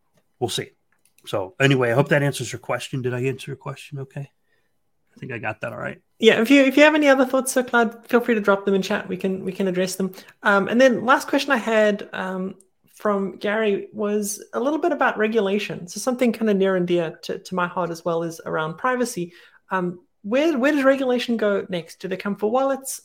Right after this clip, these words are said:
Speaker 2: How do we ensure privacy? Um,
Speaker 1: Yeah. So, uh, that's a great question, Gary. Thank you for that. Um, I try not to focus on the regulators. I wanna focus on the legislators,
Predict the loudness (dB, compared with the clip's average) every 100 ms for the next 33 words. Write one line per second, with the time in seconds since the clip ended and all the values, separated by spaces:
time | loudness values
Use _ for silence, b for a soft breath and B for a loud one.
0 | _ -6 0 2 2 -2 -6 -10 -4 -4
1 | -2 -6 -4 -4 -2 -4 -6 -8 -8 -10
2 | -10 -10 -10 -12 _ _ _ _ _ _
3 | _ _ _ _ _ _ _ _ _ _
4 | -16 -16 _ _ _ _ B B B B
5 | 6 10 8 6 _ _ 4 4 6 2
6 | 4 4 6 4 2 2 0 2 2 0
7 | -2 -8 -8 -6 -4 -4 _ 0 2 2
8 | -4 _ _ 2 4 6 4 4 0 -2
9 | -2 -2 -2 0 -2 -2 -4 -8 -6 2
10 | 2 2 0 0 -4 -4 -12 _ _ _
11 | 0 2 2 -4 -8 -12 -14 -20